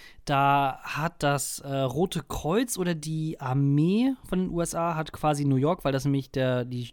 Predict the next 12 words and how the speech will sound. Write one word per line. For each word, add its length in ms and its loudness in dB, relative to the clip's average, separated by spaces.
also 160 -4
New 80 2
York 140 -2
City, 340 -4
das 160 -4
ist, 220 -4
äh, 280 0
extrem 600 0
krass 260 -2
getroffen 500 -2
vom 380 0
Coronavirus, 840 -4